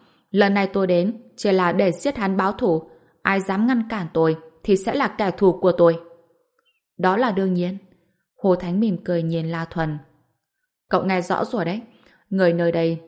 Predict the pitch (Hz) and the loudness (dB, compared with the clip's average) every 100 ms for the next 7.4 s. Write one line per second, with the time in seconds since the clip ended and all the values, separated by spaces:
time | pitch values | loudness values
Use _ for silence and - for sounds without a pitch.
0 | - 185 190 196 214 240 175 - - 175 | -2 0 2 2 2 0 2 -2 0 -2
1 | 165 190 202 247 269 - _ _ _ _ | 0 -2 -2 -4 -8 -10 _ _ _ _
2 | - 208 202 190 180 196 190 226 220 208 | -2 -2 0 -2 0 -2 -2 -4 -2 0
3 | 196 190 254 - 185 190 202 185 180 226 | 2 2 0 0 4 4 4 2 2 2
4 | 185 - 175 165 165 160 - _ _ _ | -4 -4 -4 -2 -2 -4 -10 _ _ _
5 | _ 233 220 180 175 190 165 160 - 247 | _ -2 0 -2 0 -2 -2 -4 -6 -6
6 | 254 208 - - 233 - 247 233 233 170 | -2 -2 -2 -4 -8 -4 -4 -2 -4 -4
7 | 185 175 - 175 | -4 -6 0 0